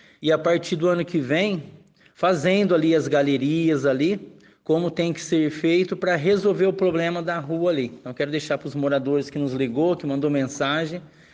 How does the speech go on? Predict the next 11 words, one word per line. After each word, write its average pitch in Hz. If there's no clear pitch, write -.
que 147
vamos 147
trabalhar 139
ali 135
junto 180
com 151
o 123
prefeito, 160
os -
secretários, 151
o 123